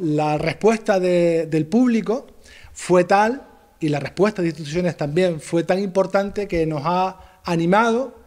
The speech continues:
a que estemos veinte años después aquí, en el dos mil veintitrés. Sinceramente no me esperaba que cumpliera veinte ediciones este evento.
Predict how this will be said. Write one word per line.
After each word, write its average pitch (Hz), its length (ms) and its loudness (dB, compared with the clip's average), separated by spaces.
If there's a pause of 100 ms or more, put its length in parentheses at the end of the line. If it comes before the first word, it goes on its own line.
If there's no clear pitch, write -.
(520)
a 165 200 -4
que 151 440 0
estemos 175 340 0
veinte 175 320 0
años 180 340 -2 (220)
después 151 400 -4
aquí, 208 220 -2
en 208 40 -2
el 147 140 -4
dos 135 100 -6
mil 160 180 -2
veintitrés. 131 500 -6 (1000)
Sinceramente 180 540 0
no 226 180 2
me 196 160 2
esperaba 156 580 -2
que 143 280 -4
cumpliera 147 440 -2
veinte 170 240 0
ediciones 156 480 -2
este 143 220 -6
evento. 220 460 0